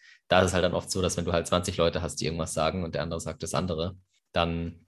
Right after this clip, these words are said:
hast du ein Problem. Und das Schöne ist bei Bitcoin, da können wir eben eine gute Vorhersage machen. Zum Beispiel wird die Adoption von Bitcoin und der Preis von Bitcoin weiter steigen oder nicht. Und, äh, die einen sagen, er wird nach null gehen und die anderen sagen, er wird Richtung hundert Millionen gehen. So. Und dann siehst du ja relativ schnell,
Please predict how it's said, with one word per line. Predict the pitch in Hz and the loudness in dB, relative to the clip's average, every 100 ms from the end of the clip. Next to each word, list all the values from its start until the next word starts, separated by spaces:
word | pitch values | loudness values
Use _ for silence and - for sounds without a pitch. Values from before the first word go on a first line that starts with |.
| - | -2
hast | 95 | 0
du | 92 | 0
ein | |
Problem. | - 98 85 | 2 4 4
Und | 78 | 2
das | - | 0
Schöne | 95 | 0
ist | 95 | 2
bei | - | 0
Bitcoin, | 101 - 87 | 0 0 2
da | |
können | 85 101 | 4 4
wir | 85 | 4
eben | 85 | 2
eine | 82 | -6
gute | 87 | -8
Vorhersage | 85 82 82 76 | 2 4 4 2
machen. | 69 71 71 | -2 -8 -6
Zum | |
Beispiel | 80 - 85 | -8 -6 -6
wird | 90 | -4
die | 90 82 - - | -2 -4 -6 -8
Adoption | - 85 - 98 92 95 | -2 -2 2 4 6 4
von | 95 92 | 2 -2
Bitcoin | - 98 92 90 | 0 4 4 4
und | 85 | -2
der | |
Preis | 76 85 85 | 2 2 2
von | |
Bitcoin | 87 85 85 | -4 -4 -4
weiter | 82 80 | -2 -2
steigen | - 78 80 | 2 2 2
oder | 85 | 0
nicht. | 104 - - - - _ | 0 -2 -12 -20 -20 _
Und, | 85 87 82 - - - | -2 -2 -2 -8 -12 -8
äh, | 85 85 85 | -6 -4 -2
die | - | 2
einen | 71 87 | 4 4
sagen, | 92 90 87 78 | 4 4 4 -2
er | 95 | -2
wird | - | -2
nach | 78 95 | -2 0
null | 95 | 4
gehen | 98 117 | 6 6
und | 104 | 4
die | 98 | 2
anderen | 95 | 2
sagen, | 98 98 98 | 4 2 2
er | 90 | -2
wird | 95 95 | -4 -2
Richtung | 95 101 95 95 - | -4 -4 -4 -4 -2
hundert | 98 | 0
Millionen | 104 104 90 82 | 4 4 4 0
gehen. | 78 | -4
So. | 78 73 - - _ - | -4 -8 -10 -20 _ -10
Und | 85 87 82 | -6 -4 0
dann | 90 | 2
siehst | 104 113 | 4 6
du | 90 | 6
ja | |
relativ | 87 87 87 | 6 4 -2
schnell, | - 80 98 - | -4 0 0 -2